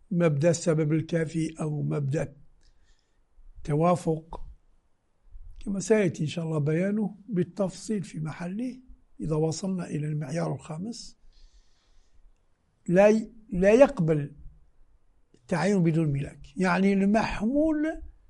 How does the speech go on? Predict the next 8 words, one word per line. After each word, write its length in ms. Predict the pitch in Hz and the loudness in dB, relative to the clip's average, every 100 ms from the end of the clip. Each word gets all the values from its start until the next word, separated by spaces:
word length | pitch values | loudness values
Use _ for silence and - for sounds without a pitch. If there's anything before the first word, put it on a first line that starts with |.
| - - _ - | -20 -20 _ -6
ثبت 600 | - 226 180 175 170 175 | 4 6 6 2 2 0
للموضوع 1400 | 165 170 175 214 226 185 175 180 175 180 202 180 - - | 2 2 2 2 2 2 2 2 2 6 6 6 2 -10
في 180 | - 233 | 2 2
القضية 560 | 220 202 190 240 233 | 4 2 2 2 2
المترشحة 1000 | 220 202 180 170 185 208 214 - 214 220 | 2 2 0 0 0 0 0 -2 -4 -2
من 200 | 220 214 | 0 2
مبدأ 300 | 202 180 156 | 2 2 2
الجوهرية، 600 | 151 143 147 147 147 - | 2 0 0 -2 -4 -6